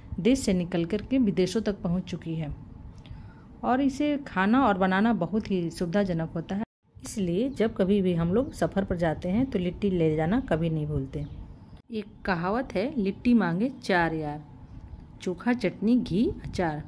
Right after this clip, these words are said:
पहले हम आलू का चोखा तैयार कर लेंगे।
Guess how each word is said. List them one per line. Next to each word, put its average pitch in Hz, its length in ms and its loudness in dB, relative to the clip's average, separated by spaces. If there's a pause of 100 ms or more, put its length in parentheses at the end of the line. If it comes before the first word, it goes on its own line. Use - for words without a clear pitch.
(760)
पहले 202 220 2
हम 196 160 2
आलू 185 200 2
का 226 100 2
चोखा 202 320 0
तैयार 208 300 2
कर 214 120 -2
लेंगे। 226 340 2